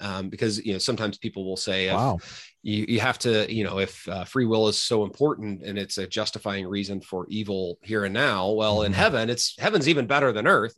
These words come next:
Speaker 1: And
Speaker 2: Yeah.
Speaker 1: there's no, there's no sin in heaven. So apparently you don't need free will in heaven. And so how do you, how do you make sense of that? Um, uh, or, you know, some, some have argued that, uh, God could have just created us with the same kind of character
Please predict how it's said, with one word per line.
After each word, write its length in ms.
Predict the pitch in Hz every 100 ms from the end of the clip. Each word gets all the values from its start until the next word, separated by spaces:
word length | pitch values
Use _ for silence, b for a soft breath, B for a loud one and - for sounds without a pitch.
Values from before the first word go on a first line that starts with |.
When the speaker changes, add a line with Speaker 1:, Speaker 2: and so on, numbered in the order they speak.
| B 101
Speaker 1:
And 100 | 95
Speaker 2:
Yeah. 200 | 131 139
Speaker 1:
there's 160 | 110 165
no, 360 | 147 143 120 - -
there's 160 | 127
no 80 | 185
sin 260 | - 214 185
in 100 | 143
heaven. 360 | 208 202 120
So 100 | 135
apparently 280 | 123 170 127
you 40 |
don't 120 | 135 127
need 120 | 123
free 140 | 135
will 180 | 185 311
in 60 | 110
heaven. 300 | 95 87 92
And 80 | -
so 100 | 110
how 120 | 123
do 60 |
you, 160 | 120 110 -
how 80 |
do 80 | 113
you 60 | 107
make 160 | 98
sense 220 | - 95 90
of 80 |
that? 260 | 92 92 85 -
Um, 300 | 90 82 82 B B B B -
uh, 240 | 95 87
or, 400 | 101 104 101 -
you 80 | 110
know, 120 | 95
some, 360 | 101 127 117 -
some 220 | 104 117 107
have 140 | 98
argued 380 | 95 95 98 90
that, 340 | 87 87 -
uh, 200 | 90 87 -
God 240 | 92 95
could 160 | - 104
have 80 |
just 220 | 98 101 -
created 440 | 113 110 113 107
us 160 | 95 -
with 100 | 107
the 60 |
same 420 | - 113 110 107
kind 440 | 104 - 113 117 104
of 220 | 98 92 - b b b b _ -
character 880 | - 135 139 - 113 92 92 90